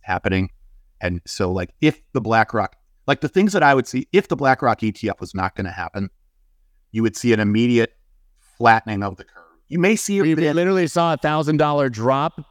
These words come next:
Speaker 2: on that Wall Street, uh, Journal headline that was just simply, like, the S E C asking more questions, right? And it, everyone thought maybe it wasn't, and that was a thousand dollars in, like, an hour. So we know.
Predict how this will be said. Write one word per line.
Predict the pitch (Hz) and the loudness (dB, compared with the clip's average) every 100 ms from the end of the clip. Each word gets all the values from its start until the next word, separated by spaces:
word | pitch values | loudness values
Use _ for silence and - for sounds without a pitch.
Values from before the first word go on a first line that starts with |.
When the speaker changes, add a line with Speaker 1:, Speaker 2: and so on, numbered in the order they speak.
| - | -2
Speaker 2:
on | 135 | 0
that | 131 131 | 0 -2
Wall | 135 139 | 0 0
Street, | 143 - 156 143 - _ _ | -2 -2 -2 -2 -6 _ _
uh, | 135 123 123 123 117 | -6 -4 -4 -4 -4
Journal | 104 123 139 139 131 | -2 0 2 0 -2
headline | 101 139 165 135 123 117 107 101 98 _ _ _ _ | -2 -2 -2 0 -2 -2 -2 -4 -6 _ _ _ _
that | - 127 | -2 0
was | 127 107 | 0 0
just | 139 127 | 0 0
simply, | 147 131 127 127 | -2 -2 0 0
like, | 120 117 104 | 0 -2 -2
the | 120 | -2
S | 117 | -2
E | 123 | -2
C | 110 123 113 | -2 0 0
asking | 107 107 117 | -2 -4 0
more | 110 101 | 0 0
questions, | 120 107 - 87 - - | -2 -4 -4 -8 -8 -2
right? | 113 113 | -2 0
And | 117 113 | 0 0
it, | 113 | 0
everyone | 117 101 123 123 123 | 0 0 0 0 -2
thought | - 147 143 | -2 -2 -2
maybe | 131 135 139 127 | 0 0 0 0
it | |
wasn't, | 120 117 117 117 | 0 0 -2 -2
and | 117 | -2
that | 131 | -2
was | 139 | -2
a | 117 | -4
thousand | - 131 127 117 | -2 -2 -2 -2
dollars | 117 113 113 107 | 0 0 -2 0
in, | 104 | 0
like, | 104 98 | 0 -2
an | 104 | -4
hour. | 117 113 98 90 | -4 -4 -4 -6
So | 92 | -4
we | 127 156 | 0 0
know. | 156 147 117 101 | 2 0 -2 -4